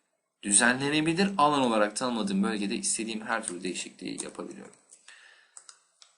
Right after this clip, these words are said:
Başımın başına hakkımızda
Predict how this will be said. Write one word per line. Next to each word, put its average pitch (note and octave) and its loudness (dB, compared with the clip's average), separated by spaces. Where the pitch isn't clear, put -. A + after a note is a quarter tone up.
Başımın G#2 0
başına C3+ 0
hakkımızda B2+ 0